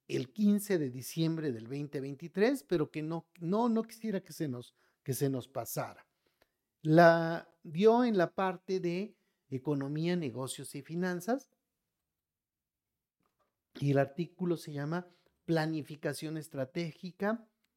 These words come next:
razones por las que es importante imaginar las posibles crisis futuras.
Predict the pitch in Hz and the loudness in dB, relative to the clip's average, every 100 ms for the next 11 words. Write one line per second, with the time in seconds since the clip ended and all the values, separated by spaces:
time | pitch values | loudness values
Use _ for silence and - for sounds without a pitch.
0 | _ 135 143 120 160 160 165 - 139 131 | _ -4 -4 -2 -2 -2 -6 -8 -8 -8
1 | 123 - 120 143 - 180 175 180 - 175 | -10 -10 -6 -6 -4 -4 -4 -6 -4 -6
2 | 170 170 139 127 117 131 135 143 151 156 | -4 -6 -4 -4 -6 -12 -8 -6 -6 -8
3 | _ _ _ _ 117 127 - 123 - 170 | _ _ _ _ -6 -6 -6 -14 -10 -8
4 | 165 156 156 - - 185 180 151 165 156 | -6 -8 -10 -10 -4 -4 -4 -8 -14 -16
5 | 143 - 123 117 - 98 92 - | -18 -16 -16 -16 -18 -18 -18 -20